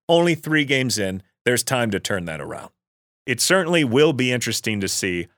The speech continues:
how those small forward minutes are divvied up over the course of the season, 'cause maybe even Dean Wade works his way in there. He is in a bad situation in the sense of we have a lot of money and we have a lot of minutes invested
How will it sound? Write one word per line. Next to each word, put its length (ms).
how 200
those 280
small 300
forward 360
minutes 380
are 80
divvied 360
up 220
over 260
the 120
course 340
of 100
the 100
season, 440
'cause 160
maybe 300
even 260
Dean 240
Wade 180
works 260
his 140
way 180
in 140
there. 220
He 160
is 140
in 100
a 40
bad 300
situation 720
in 100
the 80
sense 380
of 240
we 120
have 120
a 40
lot 240
of 60
money 440
and 80
we 100
have 120
a 60
lot 200
of 60
minutes 400
invested 600